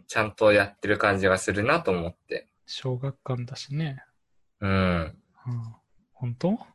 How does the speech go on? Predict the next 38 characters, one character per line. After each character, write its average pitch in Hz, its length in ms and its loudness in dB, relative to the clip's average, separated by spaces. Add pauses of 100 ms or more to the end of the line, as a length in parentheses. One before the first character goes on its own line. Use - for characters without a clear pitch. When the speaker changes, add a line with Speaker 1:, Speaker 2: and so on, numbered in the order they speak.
(1600)
Speaker 1:
小 139 200 6
学 143 200 4
館 98 140 4
だ 92 100 4
と 101 100 0
思 98 220 4
う 85 60 0
よ。 82 240 -6
講 190 200 6
談 185 220 6
社 - 160 2
じ 82 80 -2
ゃ 85 40 -2
な-、 - 280 -4
講 151 180 6
談 156 160 4
社 151 140 -2
か。 - 240 -8 (840)
Speaker 2:
ど 147 100 -6
っ - 100 -8
ち - 160 -12
だ - 100 -14 (260)
よ。 151 80 -2
Speaker 1:
ん？ - 120 -10 (3000)
ワ 185 160 6
ン 254 100 0
ピ 285 120 8
ー - 20 4
ス 143 140 2
は 95 80 8
集 110 280 6
英 92 80 6
社 87 160 0
で 78 120 -8
し - 100 -8
ょ？ - 160 -6 (220)
Speaker 2:
う 143 60 -2
ん。 123 300 -4